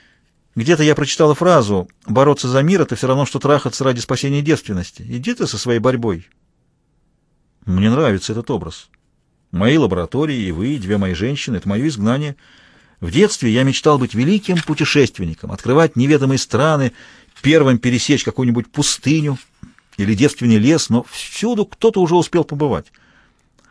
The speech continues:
Потом я хотел стать одним из великих любовников, как Ромео и Джульетта или Паоло и Франческо».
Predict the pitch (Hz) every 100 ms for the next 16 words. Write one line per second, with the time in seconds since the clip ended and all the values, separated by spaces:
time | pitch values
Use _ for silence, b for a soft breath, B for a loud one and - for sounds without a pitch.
0 | b 123 165 156 139 135 139 - 131 117
1 | 131 117 117 127 110 107 117 135 117 92
2 | 82 82 - 87 - 92 92 92 82 82
3 | 80 82 113 156 113 95 92 101 104 98
4 | 101 95 - 151 - 127